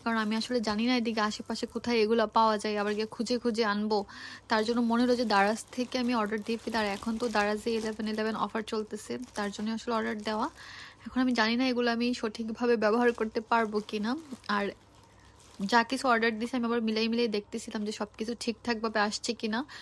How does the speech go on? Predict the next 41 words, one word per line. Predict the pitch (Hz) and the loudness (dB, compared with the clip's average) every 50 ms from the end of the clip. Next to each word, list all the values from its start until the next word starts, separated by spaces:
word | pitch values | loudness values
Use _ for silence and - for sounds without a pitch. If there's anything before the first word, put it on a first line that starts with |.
| - - - - - | -16 -16 -18 -6 2
বা | 214 214 214 - | 2 4 4 6
কোনো | 247 240 233 202 202 | 4 4 4 2 2
গিফট | 220 226 226 - - 240 | -2 -4 -2 -2 -2 -2
আসছে | 226 - - - 247 226 - | -2 -2 -4 -4 -4 -2 -2
কিনা, | 226 214 220 214 | -2 -2 -2 -2
কারণ | - 214 214 208 | -2 -2 0 2
দারাজ | 202 202 202 214 220 - - | 2 2 2 2 0 -2 -2
থেকে | 247 240 233 - | -2 -2 0 -2
কিছু | 233 - 233 | -4 0 0
অর্ডার | 214 202 202 208 | 0 0 0 -4
দিলে | 208 - 240 233 | -4 -4 -4 -4
কিন্তু | 220 - 208 - | -4 -6 -6 -4
গিফট | 214 220 220 - - - - | -4 -4 -4 -6 -8 0 2
পাওয়া | 233 220 208 208 - | 2 2 2 0 -2
যায়। | 233 294 - - - - - - - - | -6 -8 -8 -12 -16 -14 -14 -16 -16 -2
তো | - 247 240 | 0 2 2
আমি | 240 240 262 240 - - 254 | 4 2 2 2 2 2 2
এই | 262 269 262 220 214 | 2 2 0 2 0
বেলুন | 220 214 226 240 240 262 254 | 2 2 2 0 0 -2 -2
ফুলানোর | - 262 254 247 247 247 247 240 | -2 -2 0 0 0 0 -2 -2
যে | - 254 240 220 | -2 -2 0 0
মেশিনটা | 214 220 - 247 233 233 254 254 | 0 0 0 -2 -2 0 0 -2
আছে | 262 254 - 302 | -2 -2 -2 -2
না, | 277 220 - | 0 0 0
ওইটা | 226 240 - 254 | 0 0 0 0
আমি | 240 247 247 | 2 0 0
একটা | 226 - 262 233 | 0 2 4 4
অর্ডার | 214 214 208 240 247 226 | 4 6 4 2 2 2
দিয়েছিলাম, | 240 277 269 - 302 294 339 427 - - - - | -2 -4 -4 -2 0 0 0 0 -2 -4 0 2
আর | 240 240 | 2 2
একটা | 233 - - 226 | 2 0 -2 -4
হচ্ছে | 226 220 - 247 | -4 -2 -2 0
আমি | 233 233 220 190 | 0 0 2 2
গিফট | 190 208 208 - - | 0 -2 -2 -4 -6
হিসাবে | 214 - 226 214 214 208 - | -4 -4 -2 -2 -4 -4 -4
পাইছি। | 202 190 202 - - 262 247 | -6 -6 -6 -6 -6 -6 -4
যদি | 247 214 247 | -2 -2 0
আমি | 240 240 220 214 | 0 0 0 0
জানতাম | 208 220 233 - 262 254 | 0 0 -2 -2 -2 0
যে | 240 254 | 0 0
আমি | 254 254 | 0 0